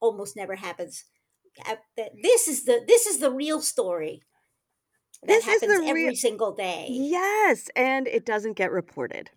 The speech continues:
Speaker 2: because maybe
Speaker 1: No,
Speaker 2: it's n-,
Speaker 1: because
Speaker 2: not as dramatic or, yeah.
Speaker 1: That's right.
Speaker 2: Yeah.
Speaker 1: Well, I say that the, I often say that the reason that they call it the news is because they try to report on things that are new,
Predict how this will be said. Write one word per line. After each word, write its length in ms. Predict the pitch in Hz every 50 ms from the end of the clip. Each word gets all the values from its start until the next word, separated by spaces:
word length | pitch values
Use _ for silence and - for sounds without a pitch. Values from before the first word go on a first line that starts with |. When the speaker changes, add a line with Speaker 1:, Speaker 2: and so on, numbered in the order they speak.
| _ _ _ _ _ -
Speaker 2:
because 300 | - - - 190 180 170
maybe 280 | 175 170 165 165 165
Speaker 1:
No, 160 | 170 170 - 311
Speaker 2:
it's 0 |
n-, 60 | 330 320
Speaker 1:
because 380 | 294 - - 277 - 170 - - - - -
Speaker 2:
not 240 | 185 180 160 156 160
as 100 | 165 160
dramatic 720 | - - 170 156 143 123 135 131 - - - - _ - -
or, 480 | - 175 143 - - - - - - _ _ _ _ _ _ _ -
yeah. 140 | - 90 - - - 180 _ _ _ _ _ -
Speaker 1:
That's 280 | 349 523 523 - -
right. 300 | 233 185 175 170 180 170 _ _ -
Speaker 2:
Yeah. 100 | - 165 -
Speaker 1:
Well, 120 | 240 254
I 40 | 294
say 300 | 285 - - 349 349 349
that 360 | - - 269 247 233 233 - -
the, 260 | 240 226 220 - - -
I 100 | - 247
often 380 | 254 254 285 339 - - 320 302
say 340 | 285 - - 262 240 240 233
that 180 | - 214 196 -
the 80 | 202
reason 400 | 190 196 226 262 262 262 320 262
that 140 | 247 233 226
they 160 | - 196 185
call 340 | - - - - 233 233 240
it 300 | 226 214 - - - 170
the 100 | 196 214
news 800 | 208 208 208 220 233 254 269 294 339 370 359 370 - - - - _ _ _ _ _ _ _ _ _ _ _ _ -
is 160 | 190 214 214 -
because 560 | - 233 220 - 233 240 247 247 240 240 -
they 240 | - 214 196 202 196
try 300 | 202 - - 269 285 320
to 80 | 320
report 400 | 269 233 240 - - 285 277 262
on 160 | 247 214 208
things 280 | 190 233 233 240 247 247
that 100 | - 214
are 120 | 185 185 180
new, 640 | 190 208 220 220 233 247 240 196 165 170 160 143